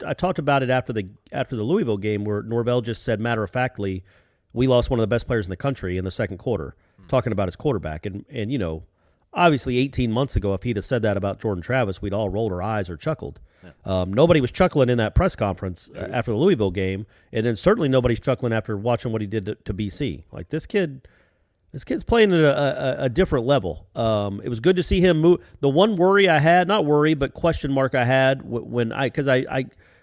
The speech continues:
Speaker 1: we both kind of felt like the way he practiced on Wednesday, why would you have him do the work he did on Wednesday if he was not going to play? So, but I didn't think he, he didn't move great.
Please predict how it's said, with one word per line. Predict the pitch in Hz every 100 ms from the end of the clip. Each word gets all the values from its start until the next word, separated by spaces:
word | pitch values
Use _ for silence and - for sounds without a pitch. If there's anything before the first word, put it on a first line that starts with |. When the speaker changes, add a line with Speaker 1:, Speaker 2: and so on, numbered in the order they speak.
| -
Speaker 1:
we | 170
both | 208 - -
kind | 180 156
of |
felt | - 147 131
like | 127 110
the | 127
way | 147
he | 135
practiced | - 143 127 117 -
on | 110
Wednesday, | 120 117 101 98 95 92 - _ _ _
why | - - 135
would | 160 156
you | 139
have | 139 143
him | 123 110 98 - _ 110
do | 131
the | 143
work | 120 135 -
he |
did | 117 117
on | 107
Wednesday | 117 107 110
if | 92
he | 98
was | 92 127
not | 117 160
going | 101 90 80
to |
play? | 76 80 80 - - - _ _ _
So, | _ 147 120 104
but | 143 127 _ _ _
I | -
didn't | 165 214
think | 220
he, | 208 170 -
he | 156
didn't | 254 247
move | 196 262 180
great. | 113 107 80